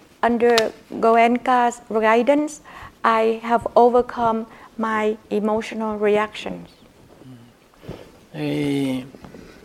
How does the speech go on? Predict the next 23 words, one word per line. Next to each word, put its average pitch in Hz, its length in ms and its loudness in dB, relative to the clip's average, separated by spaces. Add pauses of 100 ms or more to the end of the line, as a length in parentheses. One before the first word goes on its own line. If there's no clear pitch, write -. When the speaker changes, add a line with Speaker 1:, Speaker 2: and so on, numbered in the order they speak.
(300)
Speaker 2:
kế 180 200 4
đó 185 200 8
chừng 139 240 0
bốn 170 240 0
tháng, 190 440 4
sư 175 240 -4
gặp 139 200 -2 (100)
bà 135 200 -4
Dipa 165 260 -4
Ma 175 580 4 (680)
tại 139 240 0
trường 135 280 -4
Đại 139 140 -2
học 139 200 -4
Nalanda. 131 600 -2 (1160)
Speaker 1:
And 240 240 2
about 233 320 6
four 277 260 4
months 262 360 2
after 262 420 0
that, 185 240 -2 (360)
I 233 140 0
met 254 280 2